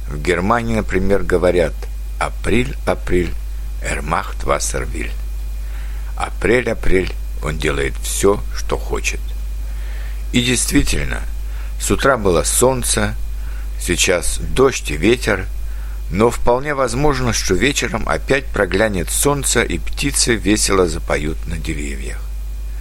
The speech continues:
Часто мы не знаем, что одевать, когда выходим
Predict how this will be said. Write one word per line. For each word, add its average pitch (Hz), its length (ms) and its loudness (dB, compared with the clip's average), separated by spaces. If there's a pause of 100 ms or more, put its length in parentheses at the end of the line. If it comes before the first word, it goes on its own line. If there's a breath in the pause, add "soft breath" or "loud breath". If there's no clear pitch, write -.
(400 loud breath)
Часто 110 680 6 (380 loud breath)
мы 113 200 2
не 135 160 2
знаем, 87 540 0 (140)
что - 260 2
одевать, 92 580 2 (1040 loud breath)
когда 110 640 4 (1040)
выходим 113 760 4